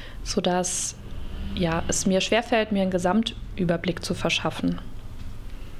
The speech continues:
Wenn ich mir eine Entscheidungsmatrix anlege, dann ist der Vorteil, dass ich einmal eine Übersicht habe, meine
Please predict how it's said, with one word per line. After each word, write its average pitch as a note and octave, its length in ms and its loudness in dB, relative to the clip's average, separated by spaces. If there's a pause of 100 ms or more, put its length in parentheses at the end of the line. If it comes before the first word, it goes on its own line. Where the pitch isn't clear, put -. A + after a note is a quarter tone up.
(920)
Wenn F3+ 160 4
ich F3+ 220 -2
mir F#3 260 4
eine F3+ 300 4
Entscheidungsmatrix B3 960 2
anlege, A3 1200 4
dann F#3 340 4
ist - 220 -2
der F3+ 80 4
Vorteil, G#3+ 880 2 (480)
dass F#3+ 260 2
ich F#3+ 280 0
einmal F#3 600 4
eine F3+ 420 4
Übersicht B3+ 600 2
habe, A3 560 4 (400)
meine F#3 600 4